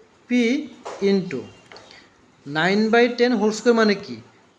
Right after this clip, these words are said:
Nine by ten into nine by ten। এখন আমাদের বের করতে হবে কি? পি এর মান। তো পি equal to, তো পি এর মান বের করবো। equal to লেফট সাইডে কী ছিল? নাইন ছিল, নাইন into, আর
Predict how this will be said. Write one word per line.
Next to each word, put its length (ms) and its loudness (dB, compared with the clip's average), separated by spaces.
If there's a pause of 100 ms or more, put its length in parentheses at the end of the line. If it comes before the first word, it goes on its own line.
Nine 200 -2 (100)
by 120 4 (180)
ten 180 0 (100)
into 300 0 (960)
nine 240 -6 (100)
by 140 4 (200)
ten। 180 -2 (1800)
এখন 220 -2
আমাদের 240 4
বের 160 2
করতে 200 0
হবে 200 4
কি? 60 -4 (140)
পি 160 2
এর 120 2
মান। 140 0 (640)
তো 60 -10 (220)
পি 100 2 (160)
equal 240 4 (100)
to, 100 -10 (540)
তো 60 -16 (160)
পি 120 -4
এর 80 4
মান 120 2
বের 140 -2
করবো। 180 -6 (240)
equal 220 0
to 60 6 (180)
লেফট 180 2
সাইডে 180 4
কী 120 0
ছিল? 100 6 (140)
নাইন 140 2 (100)
ছিল, 120 -6 (180)
নাইন 180 0 (240)
into, 300 -4 (880)
আর 60 -12